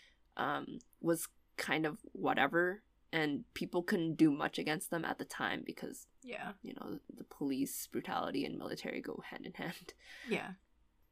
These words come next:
Speaker 1: The National Police Agency announced reforms of investigation processes, which included the establishment of civic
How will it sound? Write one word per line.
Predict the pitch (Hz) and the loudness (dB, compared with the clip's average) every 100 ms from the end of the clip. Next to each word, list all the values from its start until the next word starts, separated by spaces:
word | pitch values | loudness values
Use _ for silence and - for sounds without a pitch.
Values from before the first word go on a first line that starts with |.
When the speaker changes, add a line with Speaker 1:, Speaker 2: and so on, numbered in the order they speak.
| - | 2
Speaker 1:
The | 175 | 6
National | 175 226 254 | 6 6 0
Police | 247 196 165 - - | 2 4 4 2 -2
Agency | 151 151 - 151 | -2 -2 0 0
announced | - 165 160 165 | 2 4 2 2
reforms | 151 - 165 170 196 - - | -2 0 0 0 -2 -6 -4
of | 165 - | -4 0
investigation | 156 - 170 - - 95 - | -2 0 -4 -4 -4 -2 -4
processes, | - - - - - - - - - - - | -6 -6 -6 -8 -8 -8 -8 -10 -16 -16 -4
which | - 175 | -2 2
included | 170 175 185 170 156 | 0 4 6 6 6
the | 165 - | 2 2
establishment | - - 156 185 - 220 - | -4 2 4 4 0 -2 -4
of | 180 | -6
civic | - - 170 226 | -4 2 4 4